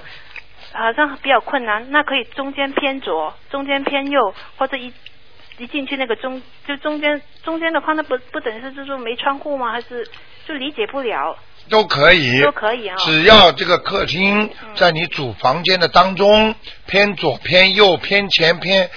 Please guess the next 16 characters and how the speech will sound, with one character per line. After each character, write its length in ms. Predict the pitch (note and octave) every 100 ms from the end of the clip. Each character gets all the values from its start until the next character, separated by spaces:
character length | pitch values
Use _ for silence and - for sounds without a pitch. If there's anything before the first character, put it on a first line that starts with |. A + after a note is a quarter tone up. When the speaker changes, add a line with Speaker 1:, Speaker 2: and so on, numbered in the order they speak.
| -
Speaker 2:
后 320 | - G#3+ F3+ - -
都 160 | G#3
可 260 | G3+ C#3+ E3+
以， 300 | E3 A2+ B2
Speaker 1:
嗯， 140 | - -
嗯。 60 | -
Speaker 2:
但 140 | G#3+ G3
是 100 | G3
位 260 | A#3 A#3
置 280 | - E3 C#3 -
一 120 | D3+
定 100 | E3+
要 100 | G3+
在 140 | E3+ F3
当 240 | G3 G#3
中。 180 | G3+